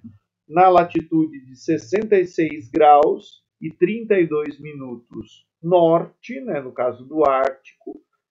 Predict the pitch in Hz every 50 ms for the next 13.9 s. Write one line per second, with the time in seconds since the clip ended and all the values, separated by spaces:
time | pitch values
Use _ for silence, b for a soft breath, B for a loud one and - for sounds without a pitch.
0 | _ _ _ - 170 160 165 185 175 175 - 185 185 180 190 180 175 - 180 170
1 | 165 160 147 139 151 156 160 170 175 170 160 170 160 160 165 160 165 160 165 160
2 | 147 147 151 147 147 _ 147 151 147 143 147 147 151 151 _ - 175 190 196 -
3 | _ _ _ _ _ _ - 160 170 196 202 180 - - - - 170 170 180 196
4 | 208 - - _ _ _ _ _ _ _ - 143 156 165 160 160 160 160 156 143
5 | 143 139 139 147 151 156 156 - - 143 135 135 - 147 147 147 - 165 156 151
6 | 139 131 135 139 - - _ _ _ _ _ _ _ - - 190 202 208 202 -
7 | _ _ - 131 127 135 135 131 127 123 - _ _ _ _ _ _ _ _ _
8 | - _ _ _ _ _ _ _ _ _ _ _ _ _ _ _ _ - 151 160
9 | 170 175 175 175 175 175 175 - - - 208 247 277 - - 269 240 180 165 165
10 | 160 - 170 151 139 156 190 214 208 220 160 - - - 110 101 - - - _
11 | - 123 127 139 151 160 160 160 _ _ _ _ _ _ _ _ - 190 202 220
12 | 196 170 - 151 175 180 180 180 170 165 160 160 - 156 139 131 160 170 190 185
13 | 165 - - 165 156 139 147 143 131 127 139 - 196 - - - _